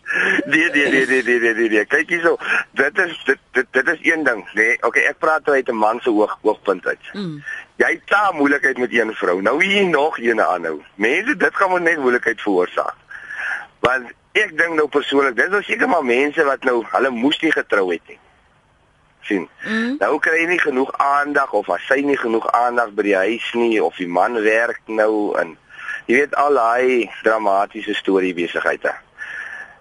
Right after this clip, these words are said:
Speaker 1: Want ek wil nou net een ding graag weet, nie. As jy nou jou gaan en jy gaan registreer vir jouself op daai website, en môre oor môre kom jou vrou toevallig op daai website af.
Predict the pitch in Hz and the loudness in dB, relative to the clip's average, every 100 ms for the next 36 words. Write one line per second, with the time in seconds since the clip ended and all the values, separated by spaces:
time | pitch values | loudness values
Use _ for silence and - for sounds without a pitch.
0 | - 120 135 - 214 220 208 208 208 180 | -2 -2 0 0 0 0 0 0 0 -2
1 | 175 160 143 131 123 107 113 101 95 90 | 0 0 0 0 -2 0 0 0 -2 -2
2 | 87 - 123 131 131 170 185 175 165 160 | -4 -2 -4 0 0 2 2 2 2 0
3 | 151 131 120 120 123 123 117 117 - 131 | 0 0 0 0 2 0 0 -2 -2 0
4 | 127 127 123 - 120 120 101 95 101 101 | 0 0 0 2 2 2 2 2 2 0
5 | 98 - 82 73 _ _ _ _ _ - | 0 0 -2 -2 _ _ _ _ _ -20
6 | - - - 104 104 123 165 156 151 151 | -20 -6 -4 2 2 2 0 2 2 2
7 | 143 143 123 139 135 127 131 131 113 - | 2 0 0 0 0 0 0 0 -4 0
8 | 147 143 123 113 104 107 104 104 - 95 | 0 2 0 0 2 2 2 0 0 -2
9 | 92 80 | 0 -2